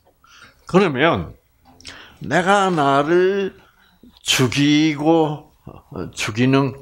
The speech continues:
그런 병인데, 예. 내 T세포가 나를 죽이고 있으니까.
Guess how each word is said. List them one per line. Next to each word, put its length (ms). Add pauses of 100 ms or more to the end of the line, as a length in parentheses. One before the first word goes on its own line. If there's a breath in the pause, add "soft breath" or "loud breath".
(140)
그런 280
병인데, 800 (220)
예. 120 (840 loud breath)
내 200
T세포가 640
나를 340
죽이고 440
있으니까. 1000